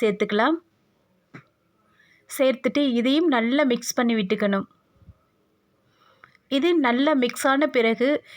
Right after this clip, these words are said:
இது கூட அரை ஸ்பூன் ஏலக்காய் பொடி சேர்த்துக்கலாம். நல்ல ஃப்ரெஷ்ஷான ஏலக்காய் பொடியா சேர்த்துக்கோங்க. அப்பதான் நல்ல வாசனையா மணமா இருக்கும். சேர்த்து நல்லா மிக்ஸ் பண்ணி விட்டுக்கலாம். நல்லா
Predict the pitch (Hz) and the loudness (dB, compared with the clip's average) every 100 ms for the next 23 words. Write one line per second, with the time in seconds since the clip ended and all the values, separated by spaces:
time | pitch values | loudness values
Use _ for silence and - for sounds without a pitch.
0 | - - 247 269 240 214 220 233 - _ | -8 -2 -2 0 0 2 2 0 -4 _
1 | - 247 294 330 - 339 403 240 247 311 | 0 2 2 0 -2 0 0 2 2 2
2 | 349 320 233 233 247 320 233 190 226 208 | 2 0 0 0 0 0 -2 0 -2 0
3 | 226 330 - _ _ _ _ _ _ - | 2 0 -4 _ _ _ _ _ _ -2
4 | 240 285 320 277 240 - 302 311 302 240 | 0 0 0 0 0 2 2 2 2 2
5 | 247 254 240 226 220 277 247 208 240 233 | 0 0 0 0 0 0 -2 -2 -2 0
6 | 208 208 320 403 - - - 233 233 269 | 0 0 0 -4 -14 -20 -4 -2 0 0
7 | 285 302 240 226 277 339 247 233 - 262 | 2 2 2 2 2 2 2 0 0 -2
8 | 233 240 240 220 240 262 269 226 208 196 | 0 2 2 0 2 2 2 0 -2 -4
9 | 196 _ _ _ _ _ _ _ _ _ | -6 _ _ _ _ _ _ _ _ _
10 | _ _ _ _ _ _ _ _ _ - | _ _ _ _ _ _ _ _ _ -4
11 | 269 269 269 311 247 247 262 233 240 - | -2 0 0 0 2 2 0 0 -2 -2
12 | 277 254 220 190 208 196 196 - _ _ | 0 0 0 -2 -2 -2 -2 -8 _ _
13 | _ _ _ _ _ _ _ _ - 226 | _ _ _ _ _ _ _ _ -4 -2
14 | 247 | 0